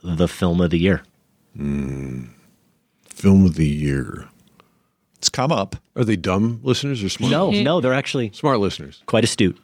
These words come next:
Speaker 2: Smart listeners.
Speaker 1: Yeah.
Speaker 2: Banshees.
Speaker 1: Okay, well, here's what we're gonna do.
Speaker 2: All right.
Speaker 1: It's not Banshees.
Speaker 2: What?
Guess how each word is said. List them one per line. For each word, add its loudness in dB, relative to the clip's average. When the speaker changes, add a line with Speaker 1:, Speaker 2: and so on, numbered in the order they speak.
Speaker 2:
Smart 2
listeners. 0
Speaker 1:
Yeah. 4
Speaker 2:
Banshees. 0
Speaker 1:
Okay, 2
well, -2
here's 0
what 0
we're 0
gonna 2
do. -6
Speaker 2:
All -16
right. -4
Speaker 1:
It's -2
not 0
Banshees. 0
Speaker 2:
What? 2